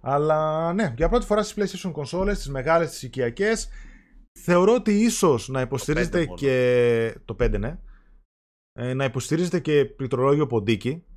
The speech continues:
Speaker 1: καθώς το υποστηρίζει η κονσόλα, ίσως να παίζεται και με αυτό. Δεν ξέρω στο Xbox αν γίνεται. Α, να, εδώ πέρα ο D T είκοσι ένα λέει, «Παιδιά, δεν βολεύει καθόλου σε κονσόλα τα Football Manager».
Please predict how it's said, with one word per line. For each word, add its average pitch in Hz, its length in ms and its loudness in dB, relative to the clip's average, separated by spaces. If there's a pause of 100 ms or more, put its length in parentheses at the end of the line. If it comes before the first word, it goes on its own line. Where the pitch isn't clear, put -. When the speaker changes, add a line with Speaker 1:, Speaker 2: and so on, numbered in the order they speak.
Speaker 1:
καθώς 120 200 -6
το 139 80 -4
υποστηρίζει 123 400 -4
η 117 40 -12
κονσόλα, 123 360 0
ίσως 123 160 -6
να 117 120 -6
παίζεται 120 280 -2
και 113 100 -6
με 107 80 -4
αυτό. 113 400 -4
Δεν 123 140 -6
ξέρω 123 140 -2
στο 117 180 -6
Xbox 101 240 -2 (420)
αν 101 140 -6
γίνεται. 101 560 -4 (1200)
Α, - 20 -2
να, 156 100 4
εδώ 147 120 4
πέρα 170 160 4
ο 165 40 4
D 139 120 -2
T 170 160 -2
είκοσι 170 320 -2
ένα 180 140 2
λέει, 175 120 2
«Παιδιά, 170 240 0
δεν 175 100 0
βολεύει 180 240 2
καθόλου 175 320 0
σε 165 80 -4
κονσόλα 165 300 -2
τα 170 160 0
Football 170 240 -2
Manager». 113 360 0